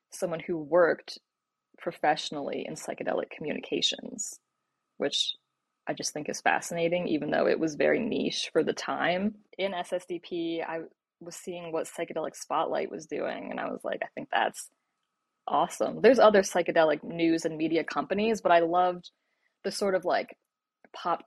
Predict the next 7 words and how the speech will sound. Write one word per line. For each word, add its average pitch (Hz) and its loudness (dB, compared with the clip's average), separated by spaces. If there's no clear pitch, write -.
culture 175 -2
approach - -4
that 151 -4
Psychedelic 156 -6
Spotlight - -4
was - -12
taking, 226 -6